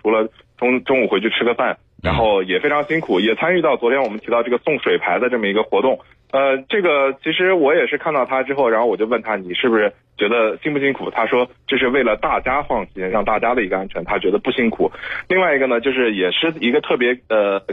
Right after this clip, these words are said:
Speaker 1: 令我感动的点，就是正在我采访这个魏元达老先生的这个同时啊，
Speaker 2: 嗯。
Speaker 1: 这个附近有一个生态合作社，就是这个农业合作社，
Speaker 2: 嗯。
Speaker 1: 他们是做这个水产养殖方面的这么一个合作社，他们的这里面的工作人员啊，就是主动的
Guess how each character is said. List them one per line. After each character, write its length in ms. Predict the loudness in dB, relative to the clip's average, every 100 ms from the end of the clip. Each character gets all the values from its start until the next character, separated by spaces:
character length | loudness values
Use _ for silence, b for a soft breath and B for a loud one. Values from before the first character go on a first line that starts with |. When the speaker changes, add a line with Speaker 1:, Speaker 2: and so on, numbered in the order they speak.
| -10
Speaker 1:
令 180 | -4 0
我 120 | 2
感 180 | 0 -2
动 160 | 0 0
的 80 |
点， 240 | 0 -2 0
就 80 | 0
是 60 |
正 180 | 2 2
在 60 | 2
我 160 | 2 0
采 100 | -2
访 180 | -2 0
这 60 |
个 100 | 0 2
魏 100 | 2
元 160 | 2
达 200 | 0 2
老 140 | 0 0
先 220 | -4 -2
生 100 | -2
的 100 | 0
这 120 | 0
个 160 | 0 0
同 240 | -2 -2
时 140 | 2
啊， 200 | 0 0 -4
Speaker 2:
嗯。 60 | _ _ -4
Speaker 1:
这 100 | -2
个 60 |
附 100 | -2
近 140 | 0 2
有 160 | 2
一 40 | 0
个 100 | 0
生 200 | 0 0
态 220 | 0 0
合 160 | 0
作 160 | 0 0
社， 260 | 2 0 -2 _ -10
就 100 | -2
是 240 | 0 0
这 100 | 0
个 160 | 0 0
农 160 | 2
业 100 | 0
合 120 | 2 0
作 120 | 2
社， 240 | 0 0 -4 _
Speaker 2:
嗯。 100 | -2
Speaker 1:
他 60 | 0
们 120 | 0
是 120 | -2
做 220 | 0 0
这 100 | 2
个 120 | 0 0
水 160 | -2
产 220 | 0 -2
养 200 | -2 -4
殖 160 | -4 -2
方 160 | 0 0
面 160 | 2
的 80 | 0
这 100 | 0
么 120 | 0
一 80 | 0
个 100 | 0
合 140 | 2
作 100 | 2
社， 220 | 2 0 B B -4
他 120 | 0
们 100 | 2
的 60 | 2
这 140 | 0
里 100 | 0
面 100 | 0
的 80 | 0
工 140 | 2
作 100 | 2
人 100 | 2
员 120 | 2 0
啊， 60 |
就 100 | 0
是 120 | -4 -2
主 160 | 0
动 180 | 2 2
的 180 | 0